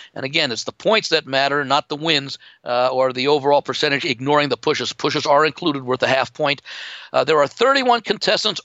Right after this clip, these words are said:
overall within five points of the lead in the Super Contest Gold. Of course, it is a winner-take-all, but you have to be within five points to have a chance to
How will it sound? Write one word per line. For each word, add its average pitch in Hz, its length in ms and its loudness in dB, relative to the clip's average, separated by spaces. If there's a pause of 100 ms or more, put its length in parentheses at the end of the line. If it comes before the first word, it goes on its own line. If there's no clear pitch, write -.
overall 190 540 4
within 156 280 -2
five 190 500 2
points 202 300 -4
of 180 100 -4
the 160 100 -4
lead 165 320 -2 (220)
in 139 100 -6
the 127 80 -4
Super 147 300 -4
Contest 139 560 -2
Gold. 165 320 2 (200)
Of - 140 -12
course, 147 200 2
it 139 80 2
is 165 120 2
a 151 60 4
winner-take-all, 170 760 2
but 147 240 -2
you 131 100 -2
have 135 200 0
to 151 100 -10
be 151 120 -6
within 147 260 -6
five 165 380 0
points 226 280 -6
to 135 100 0
have 135 100 0
a 120 40 -8
chance 147 340 -2
to 139 200 -4